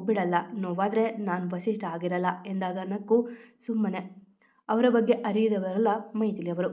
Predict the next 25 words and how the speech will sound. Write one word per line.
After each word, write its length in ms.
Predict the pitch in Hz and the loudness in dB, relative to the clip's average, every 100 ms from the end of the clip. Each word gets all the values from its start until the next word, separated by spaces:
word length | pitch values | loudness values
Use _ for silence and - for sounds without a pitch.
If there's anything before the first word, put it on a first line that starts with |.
| 185 - | -6 -10
ಆದ್ರೆ 240 | 180 175 220 | -8 0 2
ಮನೆಯಲ್ಲೇ 460 | 226 220 233 226 | 4 4 6 6
ಇರುವ 160 | 233 226 | 8 8
ಒಂದು 240 | 220 220 226 | 8 6 2
ಕೆಟ್ಟ 360 | 214 214 - 214 | 0 -4 -4 -4
ಜೀವದ 320 | 190 196 190 | -2 -2 -2
ಬಗ್ಗೆ 260 | 185 214 220 | 0 0 0
ಮರೆತು 360 | 226 220 180 | -2 -4 -4
ಬಿಟ್ಟಿದ್ರು 320 | 175 175 185 | -6 -6 -2
ಮೈಥಿಲಿ. 340 | 220 180 185 180 233 | -2 -2 -4 -6 -6
ಈಗ 200 | 196 196 | -6 -2
ಅವರು 180 | 202 208 185 | 0 0 -2
ಏನೂ 260 | 175 208 | -2 0
ಮಾಡದೆ 320 | 214 202 208 | 0 0 0
ಸುಮ್ಮನಿದ್ದ 460 | 208 208 214 208 202 | -2 -2 -2 -2 -2
ಕಾರಣ 300 | 196 208 226 220 - - - - | 0 2 2 2 -2 -16 -10 -4
ಅವರ 200 | 180 208 | 0 2
ಬಗ್ಗೆ 220 | 220 214 220 | 2 2 0
ಅತಿಯಾಗಿ 460 | 196 - 226 190 208 | -2 -2 -2 -2 -4
ತಲೆ 240 | 175 190 | -4 -6
ಕೆಡಿಸ್ಕೊಂಡಿರಲಿಲ್ಲ. 640 | 185 170 - 175 175 175 170 | -6 -8 -6 -6 -4 -4 -6
ಆದ್ರೆ 280 | 170 185 202 202 - - - | -6 -2 0 0 -6 -16 -12
ಅದೇ 220 | 175 175 202 190 | -8 -4 -4 -4
ಮುಳುವಾಗದಿದ್ರೆ 720 | 208 208 190 170 175 175 175 180 | -4 -2 -2 -4 -6 -6 -8 -6
ಸಾಕು. 340 | 180 170 - | -6 -6 -8